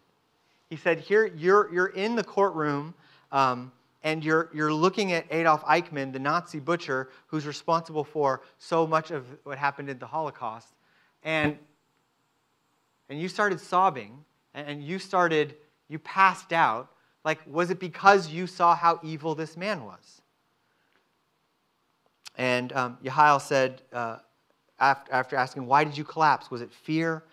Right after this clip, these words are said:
Was it hatred? What was it that caused you to struggle so much in the face of such a monster?" And this is what Yehiel Danur said in that sixty-eight Minutes interview. He said, "Here's what overwhelmed me.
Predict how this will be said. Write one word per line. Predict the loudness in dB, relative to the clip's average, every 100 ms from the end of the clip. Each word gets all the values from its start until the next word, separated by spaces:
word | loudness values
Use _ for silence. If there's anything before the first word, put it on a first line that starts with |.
| _ _ -12
Was | -8
it | -8
hatred? | -4 -2 -2 -2 -2
What | 2 2 2
was | 0 -2
it | -6
that | -10 -6
caused | 2 2 2 -4
you | -8 -8 -16 -14
to | -10
struggle | -2 0 2 0
so | -8 -4 -2 0
much | 0 -2 -4 -20 -16
in | -10 -10
the |
face | -6 -4 -4 -6
of | -12
such | -8 -10 -6
a |
monster?" | -2 -2 -2 -8 -20 -20 _ _ _ _ _ _
And | -14
this | -14 -10
is | -6
what | -6
Yehiel | -6 -2 -2 -2 -6 _
Danur | -14 -12 -10
said | -10 -10
in |
that | -12
sixty-eight | -16 -18 -16 -16 -14
Minutes | -14 -16
interview. | -20 -20
He | -18
said, | -8 -8 -8 -12 -20 -20 _
"Here's | 0 8 10 8 6
what | 6 6 6
overwhelmed | 2 2 2 0 0 0 0 -6
me. | -18